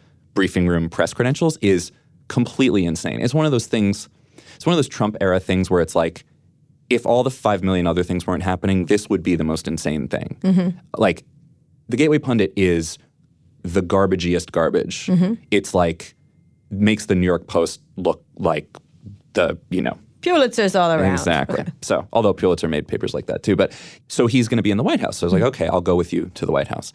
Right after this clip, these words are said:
Speaker 1: So then that becomes this whole D C scene of Cassandra Fairbanks, who worked for, uh, Sputnik, which was a Russian-owned, Russian government-owned outlet.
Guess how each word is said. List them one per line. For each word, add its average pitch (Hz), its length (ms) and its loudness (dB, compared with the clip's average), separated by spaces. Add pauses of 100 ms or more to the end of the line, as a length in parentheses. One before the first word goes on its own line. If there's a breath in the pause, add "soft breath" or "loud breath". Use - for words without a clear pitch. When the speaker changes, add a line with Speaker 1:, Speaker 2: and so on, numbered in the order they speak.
(140 loud breath)
Speaker 1:
So - 120 -2
then 104 160 2
that 101 180 2
becomes 90 440 0
this 85 160 0
whole 85 180 2
D 85 220 -2
C 85 340 0
scene 85 520 0
of 82 500 -2 (640 soft breath)
Cassandra 85 480 -2
Fairbanks, 101 760 0
who 82 320 -2
worked 85 300 -2
for, 80 600 0
uh, - 180 -2
Sputnik, 110 480 -2
which 82 180 -2
was 80 120 -4
a 80 40 -2
Russian-owned, 80 1120 -4 (200)
Russian 87 380 0
government-owned 82 600 -2
outlet. 85 400 0